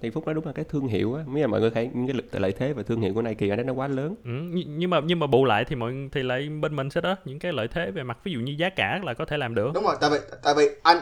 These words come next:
Speaker 3: anh thử Bitic, chứ phải anh không thử, nhưng mà cái anh thử, anh, anh, cái, cái mà anh lấy lại á, nó không được như anh mong muốn, tại vì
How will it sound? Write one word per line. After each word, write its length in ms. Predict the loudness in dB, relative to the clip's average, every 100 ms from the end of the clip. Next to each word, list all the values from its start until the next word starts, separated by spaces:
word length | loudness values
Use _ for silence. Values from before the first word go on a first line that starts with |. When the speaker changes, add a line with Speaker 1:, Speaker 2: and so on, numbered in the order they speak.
| 4
Speaker 3:
anh 140 | 2
thử 160 | 2 4
Bitic, 240 | 4 2 2
chứ 60 |
phải 100 | 2
anh 140 | 2 2
không 180 | 0
thử, 280 | -2 -2 -2 -2
nhưng 120 | -2
mà 100 | -2 -4 -20 _ -2
cái 120 | 0
anh 160 | 0
thử, 200 | -2 -2 -2
anh, 180 | -6 -10 -12
anh, 180 | -12 -8
cái, 120 | -4 -2 0
cái 100 | 0
mà 100 | 0
anh 100 | 0
lấy 120 | 0
lại 260 | 0 0
á, 80 | -2 -4 -16 -8
nó 80 | -4
không 140 | -2 0
được 100 | 0
như 80 | 0
anh 140 | 0
mong 160 | -2 -2
muốn, 140 | -4 -2
tại 80 |
vì 80 | -4